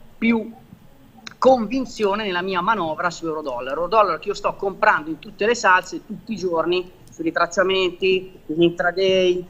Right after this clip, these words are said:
daily, eccetera, eccetera, per cui uso questo come,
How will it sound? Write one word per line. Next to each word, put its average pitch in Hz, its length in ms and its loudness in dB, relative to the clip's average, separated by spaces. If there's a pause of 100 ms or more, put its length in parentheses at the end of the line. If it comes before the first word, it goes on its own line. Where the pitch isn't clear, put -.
(120)
daily, 175 560 4
eccetera, 160 420 -2
eccetera, - 340 -2
per 185 160 -2
cui 214 240 -2
uso 196 360 0
questo 220 380 2
come, 202 600 0